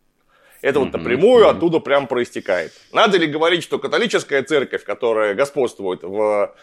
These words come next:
Speaker 1: э, Америке, о, вот, от Мексики и южнее уж точно, а просто в панике от этого? И
Speaker 2: <laughs>
Speaker 1: как, вот в полнейшей панике. И как только вся эта хрень появилась, а появилась, на внимание, в семнадцатом веке.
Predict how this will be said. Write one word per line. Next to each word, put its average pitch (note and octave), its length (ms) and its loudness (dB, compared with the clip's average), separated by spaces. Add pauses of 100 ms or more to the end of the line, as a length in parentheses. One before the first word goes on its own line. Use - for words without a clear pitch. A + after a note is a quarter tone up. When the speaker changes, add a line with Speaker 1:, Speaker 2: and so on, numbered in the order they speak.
(220)
Speaker 1:
э, - 40 -18
Америке, G2+ 720 -4 (260)
о, A2+ 300 -10
вот, - 320 -20
от C3+ 160 -2
Мексики E3 420 0
и C#3 220 -2
южнее C#3+ 400 2
уж C#3+ 120 2
точно, - 380 -6 (300)
а D#3 200 4
просто G3 320 2
в - 60 -6
панике A2+ 500 0
от G2+ 120 0
этого? A2+ 400 -6 (840)
И F3+ 280 -2
Speaker 2:
<laughs> D#3 440 0
Speaker 1:
как, F#3+ 280 2 (260)
вот D#3+ 120 0
в - 260 -10
полнейшей D#3+ 540 2
панике. F#2+ 460 -4
И - 20 -10
как G#3 420 0
только F#3 300 4
вся D#3+ 220 0
эта D3+ 180 -2
хрень E3 280 -2
появилась, C#3+ 540 -2
а G2+ 100 -2
появилась, D3+ 420 -2
на C3 100 -4
внимание, C3 440 -4
в - 120 -20
семнадцатом D3+ 840 -2
веке. D#3 400 -2